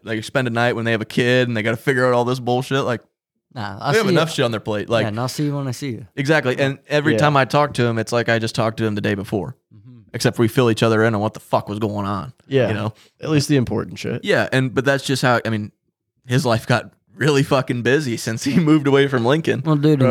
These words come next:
Speaker 2: and the, and
Speaker 3: it
Speaker 2: the
Speaker 3: just happens, man.
Speaker 2: Yeah, and the thing about, like, uh, like, you know, a partnership and, and kids,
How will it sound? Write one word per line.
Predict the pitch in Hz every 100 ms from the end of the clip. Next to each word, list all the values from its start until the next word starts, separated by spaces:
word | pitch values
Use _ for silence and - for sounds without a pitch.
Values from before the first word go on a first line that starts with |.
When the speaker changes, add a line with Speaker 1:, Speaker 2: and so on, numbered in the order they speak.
| 113
Speaker 2:
and | -
the, |
and | 104 117
Speaker 3:
it |
Speaker 2:
the | 120
Speaker 3:
just | 165
happens, | - 104 143 170 156 127
man. | 131 143 151
Speaker 2:
Yeah, | - 135 117
and | 127
the | 117
thing | 165 170
about, | 123 117 113
like, | 101 107 104
uh, | 104 104 107 92 -
like, | 104 95 - - _ _ _ _
you | 71 113
know, | 90 95
a | 98
partnership | - 110 101 104 - 101 -
and, | 98 -
and | - 101 _
kids, | - 92 92 -